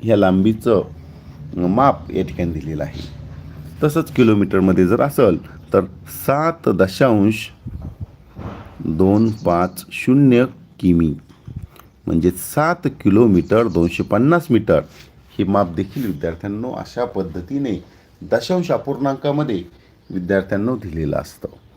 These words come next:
किंवा वस्तुमान, वस्तुमान म्हणजे वजन मोजायचं असेल, वजन मोजण्यासाठी, अ, तीन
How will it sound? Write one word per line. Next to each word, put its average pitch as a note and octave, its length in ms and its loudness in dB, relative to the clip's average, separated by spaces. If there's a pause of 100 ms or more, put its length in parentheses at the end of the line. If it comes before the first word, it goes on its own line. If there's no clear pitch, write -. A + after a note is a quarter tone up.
(760)
किंवा E2+ 260 0 (340)
वस्तुमान, G#2+ 560 2 (200)
वस्तुमान F#2 400 0
म्हणजे F#2 160 2
वजन G2+ 340 4
मोजायचं C3 440 4
असेल, E2 260 -4 (240)
वजन G2 320 2
मोजण्यासाठी, A#2 640 0 (1500)
अ, F2 300 2
तीन E3+ 560 0